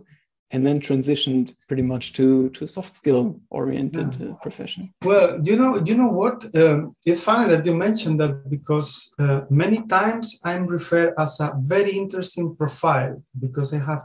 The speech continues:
Speaker 2: technical skills, but I have this coaching that is almost not, not like unstable, but it's like a, a, a gap or a limbo because it's not very common to see that, right?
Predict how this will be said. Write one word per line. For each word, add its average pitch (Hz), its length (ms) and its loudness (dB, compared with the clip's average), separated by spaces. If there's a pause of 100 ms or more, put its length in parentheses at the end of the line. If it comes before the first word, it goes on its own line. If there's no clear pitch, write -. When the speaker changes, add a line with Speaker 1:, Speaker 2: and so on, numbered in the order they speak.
Speaker 2:
technical 196 480 -2
skills, 214 580 -6 (320)
but 143 220 -2
I 165 80 2
have 156 320 -6
this 156 300 -4
coaching 127 880 -4 (320)
that 131 160 -6
is - 420 -4
almost 151 460 -2
not, 175 200 -12
not 190 280 -6
like 196 180 2
unstable, 170 640 0
but 139 80 -6
it's 185 160 -6
like 139 220 0
a, 127 680 -2
a, 139 60 -2
a 131 40 2
gap 127 360 0 (100)
or 131 180 2
a 123 40 4
limbo 127 560 4 (340)
because 139 300 0
it's 165 140 -4
not 160 240 -2
very 143 360 0
common 139 340 -4
to 135 60 -8
see 131 200 -6
that, 123 260 -4
right? 151 200 -4